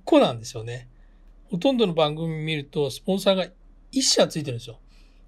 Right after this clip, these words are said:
なので、結構好きなことをやれるんじゃないかなと思ったりもしてたりして、それと、その、スポンサーの人が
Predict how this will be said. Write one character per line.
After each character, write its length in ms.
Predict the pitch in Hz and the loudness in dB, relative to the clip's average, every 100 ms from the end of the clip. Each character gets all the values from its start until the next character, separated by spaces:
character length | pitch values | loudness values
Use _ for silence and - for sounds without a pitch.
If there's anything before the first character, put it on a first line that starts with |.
| - | -8
な 160 | 208 247 | -2 0
の 140 | 196 | 2
で、 120 | 175 | 0
結 180 | 170 247 | 0 0
構 80 | 180 | 0
好 260 | 131 - - | -6 -6 -8
き 180 | - | -4
な 420 | - 202 151 120 - - - - - - | 2 4 2 -4 -14 -20 -20 -20 -20 -20
こ 160 | - 165 | -8 -4
と 160 | 165 175 | 0 2
を 80 | |
や 180 | 139 135 | 2 2
れ 140 | 151 175 | 0 0
る 140 | 196 | 0
ん 60 | 160 | 0
じ 100 | 135 | -2
ゃ 40 | |
な 200 | 131 147 | -2 -4
い 60 | 131 | -4
か 120 | 123 | -4
な 300 | 123 131 135 | -6 -6 -8
と 160 | - 123 | -8 -8
思 220 | 123 139 | -6 -8
っ 20 | |
た 180 | - 117 | -6 -8
り 80 | 110 | -6
も 120 | 110 | -10
し 80 | - | -10
て 100 | 131 | -10
た 160 | 123 | -10
り 120 | 110 104 | -12 -10
し 120 | - | -12
て、 340 | - 120 113 - - | -8 -8 -10 -20 -20
そ 200 | - 180 | -4 0
れ 120 | 190 | 0
と、 400 | 185 202 156 120 - - | 2 0 0 -4 -18 -14
そ 140 | - | -6
の、 540 | 165 160 165 160 160 143 | -4 -2 -2 -4 -6 -8
ス 120 | - | -2
ポ 140 | 247 | 0
ン 60 | 240 | 2
サ 200 | 247 240 | 2 2
ー 20 | |
の 120 | 240 | 0
人 200 | 233 - | -4 -4
が 460 | - 165 139 120 | 2 2 2 -4